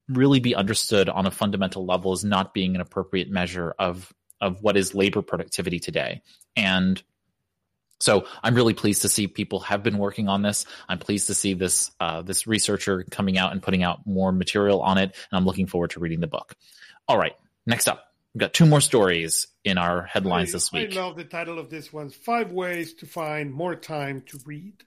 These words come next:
Speaker 2: And, you know, I can get any help that I can, that I can find to read more. I love to read. Is one of those things that remove stress for me. So I, I love that. And, you know, they talk about the five things they mention is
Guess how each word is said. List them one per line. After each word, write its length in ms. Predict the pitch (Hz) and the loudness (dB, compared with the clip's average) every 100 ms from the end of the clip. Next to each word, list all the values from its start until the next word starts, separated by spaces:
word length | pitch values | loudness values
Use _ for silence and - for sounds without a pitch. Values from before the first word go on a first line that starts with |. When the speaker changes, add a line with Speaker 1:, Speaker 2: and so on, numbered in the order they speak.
| - | -12
Speaker 2:
And, 480 | 151 143 139 135 143 _ _ _ _ _ _ _ _ _ - | -10 -8 -8 -10 -14 _ _ _ _ _ _ _ _ _ -12
you 120 | 170 | -8
know, 120 | 160 | -6
I 140 | 165 170 | -4 -4
can 220 | 170 160 | -4 -6
get 180 | 151 151 | -2 -2
any 160 | 156 | -2
help 320 | 135 147 147 143 | -4 -4 -4 -2
that 140 | 143 | -4
I 60 | 139 | -4
can, 360 | 139 127 131 _ - | -8 -12 -14 _ -6
that 140 | 190 | -2
I 80 | 160 | -2
can 200 | 151 143 | -4 -12
find 380 | - 151 139 135 | -8 -6 -4 -6
to 80 | 147 | -6
read 240 | 139 139 | -6 -4
more. 400 | 143 147 156 196 | -2 -2 -2 -4
I 360 | 156 139 139 135 - | -4 -4 -4 -8 -10
love 400 | 151 139 151 156 | -4 0 0 -2
to 100 | - | -10
read. 320 | 151 165 170 233 | -8 -8 -8 -10
Is 180 | 156 | -12
one 220 | 135 151 151 | -6 -4 -2
of 80 | |
those 240 | 143 143 135 | -2 -4 -6
things 300 | 151 147 143 | -8 -8 -8
that 240 | 151 143 139 _ _ _ _ _ _ _ _ _ _ - | -8 -6 -8 _ _ _ _ _ _ _ _ _ _ -4
remove 420 | 151 151 147 151 | 0 0 0 -4
stress 300 | - 165 156 | -4 -4 -4
for 180 | - 147 | -4 -6
me. 180 | 156 | -4
So 260 | 123 147 139 - | -6 -12 -14 -10
I, 420 | 151 135 131 135 202 | -4 -2 -2 -4 -6
I 120 | 151 | -6
love 300 | 139 139 135 - | -2 -4 -4 -10
that. 260 | 92 101 _ | -16 -16 _
And, 320 | 175 170 165 165 _ _ _ _ - | -8 -8 -8 -14 _ _ _ _ -10
you 60 | |
know, 180 | 185 185 | -6 -6
they 200 | 180 185 | -4 -6
talk 280 | 180 185 180 | -2 -2 -2
about 380 | 175 170 165 165 _ - | 0 0 0 -4 _ -16
the 80 | 185 | -12
five 300 | - 226 226 | -2 -2 -2
things 260 | 202 185 | -4 -4
they 120 | 143 160 | -6 -6
mention 420 | 156 151 - 147 | -6 -8 -10 -8
is 320 | 139 - - | -8 -12 -20